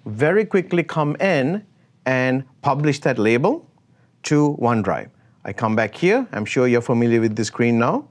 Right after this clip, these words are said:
I'm going to turn off Exchange, SharePoint, just leave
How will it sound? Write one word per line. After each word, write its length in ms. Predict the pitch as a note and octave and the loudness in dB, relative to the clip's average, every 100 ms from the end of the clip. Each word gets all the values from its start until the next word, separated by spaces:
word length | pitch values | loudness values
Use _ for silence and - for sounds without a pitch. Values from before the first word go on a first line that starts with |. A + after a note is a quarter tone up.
| _ _ _ _ _ - | _ _ _ _ _ -6
I'm 220 | G#2+ A2 | -2 0
going 300 | A2 G#2+ G#2 | 0 0 -2
to 480 | - G#2 G2+ G2 G#2+ - _ _ | -2 -2 0 -2 -6 -12 _ _
turn 300 | - A#2 A#2 - | -2 0 0 -2
off 520 | A2 E3+ D4 - - _ _ - _ _ - | 0 2 0 -8 -20 _ _ -20 _ _ -16
Exchange, 840 | G#2 - - A#2 C3 A#3 - - _ _ _ _ _ _ - | -12 -8 -2 0 0 -2 -8 -16 _ _ _ _ _ _ -14
SharePoint, 760 | - G2+ G2+ G2 B2+ F3 B3 - _ _ - | -2 0 0 0 -2 -2 -2 -8 _ _ -6
just 400 | - C#4 - - | 0 0 -2 -6
leave 480 | D#3 D#3+ E3 E3+ | 0 2 2 0